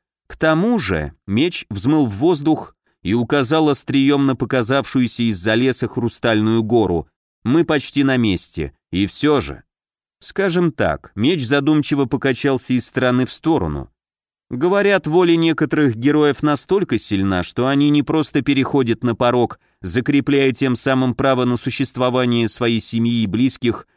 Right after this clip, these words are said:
в финальной линии вероятности. Морок крутанулся вокруг собственной оси, не переставая говорить.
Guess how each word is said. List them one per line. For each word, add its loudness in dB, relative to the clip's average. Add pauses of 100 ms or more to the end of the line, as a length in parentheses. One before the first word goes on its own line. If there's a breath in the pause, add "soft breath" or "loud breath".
(120)
в -20
финальной 2
линии 2
вероятности. 0 (460)
Морок -2
крутанулся 2
вокруг 0
собственной -2
оси, -2
не 2
переставая 0
говорить. 0